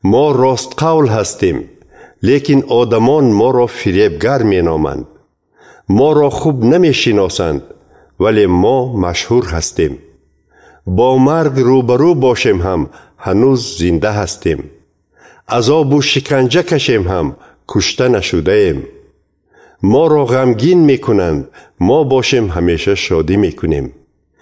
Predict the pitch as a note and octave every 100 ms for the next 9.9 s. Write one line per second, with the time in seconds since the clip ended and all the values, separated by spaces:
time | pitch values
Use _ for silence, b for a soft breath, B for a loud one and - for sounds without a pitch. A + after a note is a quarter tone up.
0 | b b b A#2+ B2+ C3 B2+ C3+ F3 B2
1 | A2+ - - G2 D#2+ - B B B B
2 | F#2+ C3+ C#3 A#2+ G2 G#2+ G#2+ F#2+ G2+ D#3
3 | D3 A2 F2 D2 G2+ A2 E2+ D#2+ D#2 E2
4 | D#2+ D2+ D2+ C#2+ B1+ - _ _ b b
5 | b b b b b G#2+ G#2 C#3+ D#3 G#2+
6 | C#3 D3+ - C3+ A#2 A#2+ D#3 C#3 B2 G#2+
7 | E2 C2 - b b b b G2 C3+ C#3
8 | G#2 F2 A2+ A2+ B2 D#3+ C3+ B2+ G#2+ E3
9 | B2+ F#2+ G#2+ E2+ A2 D#2+ - D#2+ C2